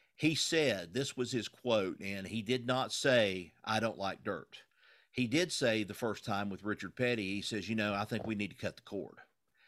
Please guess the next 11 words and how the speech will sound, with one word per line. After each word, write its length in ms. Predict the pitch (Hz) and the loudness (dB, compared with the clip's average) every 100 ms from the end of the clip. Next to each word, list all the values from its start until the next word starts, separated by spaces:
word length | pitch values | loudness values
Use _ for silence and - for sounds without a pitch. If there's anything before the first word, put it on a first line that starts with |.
| - _ - | -20 _ -6
And 440 | 113 110 104 101 | -2 -2 -2 -4
I 120 | 113 127 | 0 4
wrote 240 | 123 107 | 4 4
something 360 | 127 113 110 104 | 2 2 0 2
the 100 | 107 | 2
other 180 | 101 | 2
day, 380 | 95 120 117 104 | 4 8 8 6
and 100 | 98 | 2
I 140 | 101 107 | 0 2
wrote, 320 | 110 110 104 - | 4 4 0 -8
uh, 320 | 95 92 | -6 -6